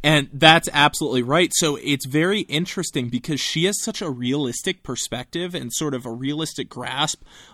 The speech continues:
on her public image and understands that she can't control what people say about her,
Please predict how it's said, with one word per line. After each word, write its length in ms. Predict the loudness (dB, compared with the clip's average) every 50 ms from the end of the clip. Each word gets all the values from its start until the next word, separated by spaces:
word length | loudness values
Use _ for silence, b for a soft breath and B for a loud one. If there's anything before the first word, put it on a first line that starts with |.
| B B
on 140 | 2 2 2 2
her 120 | -2 -6
public 520 | -6 -2 -2 0 0 0 0 -2 -4 -6 -10
image 580 | -8 -6 -4 -4 -2 -4 -4 -4 -8 -12 -14 b b b b b b b b b b
and 160 | 2 2 2 2
understands 840 | 2 0 2 2 0 0 -2 -2 -2 0 0 0 -2 -2 -4 -4 -2
that 140 | -4 -4 -4
she 220 | -6 -6 -6 -8
can't 320 | -8 -6 -4 -4 -4 -4 -4
control 480 | -6 -4 -4 -4 -4 -4 -2 0 0
what 160 | 0 -2 -4 -4
people 340 | -6 -8 -6 -6 -6 -6
say 320 | -4 -4 -4 -4 -4 -4 -6
about 340 | -4 -2 -2 -2 -2 -2 -4
her, 220 | -6 -6 -6